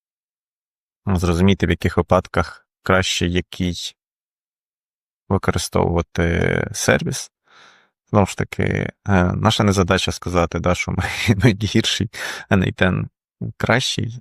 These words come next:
Е, наша задача показати, в яких реально випадках краще якийсь сервіс використовувати, які плюси кожного з них,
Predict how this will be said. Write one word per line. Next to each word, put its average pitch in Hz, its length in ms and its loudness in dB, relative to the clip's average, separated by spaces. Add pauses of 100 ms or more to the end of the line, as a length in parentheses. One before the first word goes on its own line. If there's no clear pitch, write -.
Е, 98 200 2
наша 98 260 0
задача 95 340 2
показати, 92 500 2
в 92 40 -2
яких 92 320 -2
реально 90 360 4
випадках 92 680 0
краще - 320 0
якийсь - 220 -6
сервіс - 520 0
використовувати, 107 920 0
які 95 240 -2
плюси 98 380 0
кожного 92 440 0
з - 100 -4
них, 156 220 2